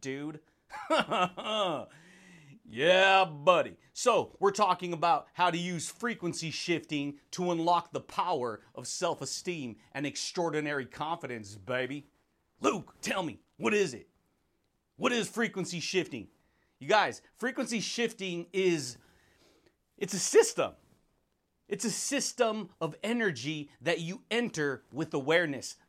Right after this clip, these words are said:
That should blow your mind, baby. See, frequency shifting, you're using it already. Everything in the world, there's frequencies everywhere. The radio has a frequency.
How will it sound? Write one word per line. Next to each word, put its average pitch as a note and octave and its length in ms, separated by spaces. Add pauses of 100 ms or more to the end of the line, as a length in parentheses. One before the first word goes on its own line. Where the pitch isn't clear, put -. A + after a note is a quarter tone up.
(140)
That E3+ 160
should C3 280
blow D3 200
your D3 220
mind, C#3 400
baby. C3 320 (880)
See, A#3 260 (180)
frequency C#4+ 480
shifting, C4 480
you're G3+ 120
using F#3+ 480
it D3+ 80
already. D3+ 560 (840)
Everything C4 600
in B3 80
the G3 80
world, F3+ 480 (120)
there's G3 220
frequencies F3+ 640
everywhere. C#3 480 (600)
The C3+ 60
radio G3 440
has F3 260
a D#3 40
frequency. C#3+ 640